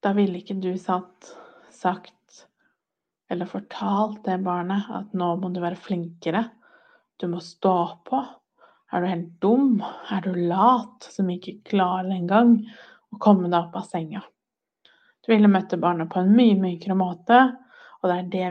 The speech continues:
vi skal begynne å bli flinke til å gjøre for oss selv.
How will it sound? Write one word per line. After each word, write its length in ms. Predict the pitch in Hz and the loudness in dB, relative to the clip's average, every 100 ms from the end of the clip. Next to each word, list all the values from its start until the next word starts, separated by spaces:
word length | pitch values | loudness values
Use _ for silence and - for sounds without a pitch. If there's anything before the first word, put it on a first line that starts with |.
| 180 | -8
vi 40 | - | -8
skal 240 | 190 190 | -6 -4
begynne 320 | 190 170 170 | -4 -4 -4
å 40 | 170 | -6
bli 120 | 196 | -6
flinke 600 | - 214 196 170 - - - | -4 2 2 0 -12 -14 2
til 260 | 226 220 208 - - - - - _ - | 4 4 2 -6 -20 -20 -20 -20 _ -8
å 340 | - 180 175 175 - | -2 0 0 -2 0
gjøre 240 | 262 208 | 2 2
for 160 | - 202 | -2 -8
oss 140 | - | -8
selv. 160 | 226 | -14